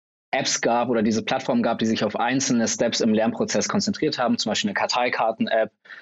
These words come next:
ähm, eine Plattform, wo man Lerninhalte geteilt hat. Und wir probieren, ähm, wenn man's einfach sagt, alles zu kombinieren und alles auf einer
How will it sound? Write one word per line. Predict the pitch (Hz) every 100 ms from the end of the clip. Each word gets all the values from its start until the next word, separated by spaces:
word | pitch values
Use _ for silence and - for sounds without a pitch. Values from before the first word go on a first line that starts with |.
| -
ähm, | 113
eine | 107 107
Plattform, | 120 117 120 110
wo | 113
man | 107 107 104
Lerninhalte | 113 139 135 123
geteilt | 123 - 120 117 127
hat. | 101
Und | 110
wir | 127
probieren, | 123 113 117 113 - _ - _
ähm, | 117 104 107 104 -
wenn | 120
man's | 110
einfach | 113 113 107
sagt, | - 110 104 - - _ _ 127
alles | 131 131
zu | -
kombinieren | 120 117 131 151 123
und |
alles | 110 120 113
auf | 107
einer | - 113 113